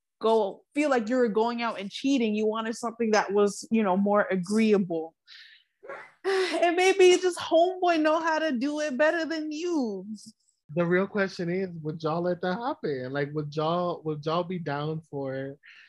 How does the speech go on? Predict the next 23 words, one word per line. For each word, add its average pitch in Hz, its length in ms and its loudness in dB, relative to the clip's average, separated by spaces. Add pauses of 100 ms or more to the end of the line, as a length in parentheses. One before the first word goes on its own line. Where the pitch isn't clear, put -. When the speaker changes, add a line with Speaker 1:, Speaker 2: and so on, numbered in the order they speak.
(280)
Speaker 2:
'cause 175 80 -4
I've 220 120 4
been 247 140 -2
thinking 320 300 -2
about 151 260 0
it 139 40 -4
a 127 80 -2
lot. 120 460 -2
Not 180 200 -2
in 214 40 -4
the 196 100 -4
sense 180 200 -8
that 147 100 -2
I 139 60 0
wanna 135 300 -4
do 139 120 -2
it, 160 200 -2
but 127 200 -8
in 139 80 -8
the 139 100 -6
sense 151 280 -10
of, 143 120 -14
like, 127 300 -6